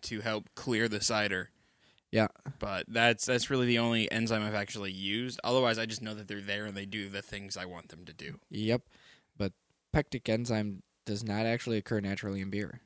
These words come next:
Speaker 1: No, I, I said cider.
Speaker 2: I, I know.
Speaker 1: I know.
Speaker 2: I,
Speaker 1: No,
Speaker 2: I was
Speaker 1: no, it, it does not. Yeah, I add
Speaker 2: Okay.
Speaker 1: it, and it makes it do things.
Speaker 2: Yes. Okay, so, uh, we have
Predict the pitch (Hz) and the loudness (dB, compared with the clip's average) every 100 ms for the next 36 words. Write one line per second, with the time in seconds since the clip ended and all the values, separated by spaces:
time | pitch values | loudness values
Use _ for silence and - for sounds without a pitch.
0 | _ _ _ - 147 135 110 104 110 123 | _ _ _ 0 4 6 6 4 2 2
1 | - 131 131 - - _ _ _ _ 113 | 0 0 -2 -6 -16 _ _ _ _ 2
2 | 147 - 127 147 139 127 117 127 160 156 | 2 4 4 8 10 10 8 6 8 10
3 | 156 113 110 117 117 110 117 95 107 104 | 10 10 8 8 6 6 2 0 2 2
4 | - 101 107 110 82 - - - 107 98 | 4 6 8 6 2 -6 -16 -12 -8 -6
5 | 107 - 131 101 95 76 - - - 110 | -6 -6 -6 -6 -8 -10 -12 -12 0 0
6 | 78 - - - 123 117 104 123 117 107 | 2 2 0 0 0 2 2 4 4 2
7 | - - - 107 110 113 117 110 | -4 -16 2 6 8 8 6 4